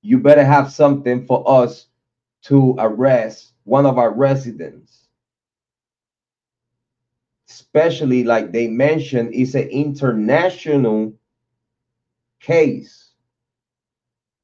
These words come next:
In this press conference, they made it clear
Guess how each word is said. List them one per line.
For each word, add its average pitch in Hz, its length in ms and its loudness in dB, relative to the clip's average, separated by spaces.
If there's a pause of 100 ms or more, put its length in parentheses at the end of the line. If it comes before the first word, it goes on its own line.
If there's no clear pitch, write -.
(1080)
In 127 160 -2
this 131 180 0
press 143 360 4
conference, 147 600 0
they 139 120 2
made 139 240 2
it 123 100 -6
clear 147 600 -4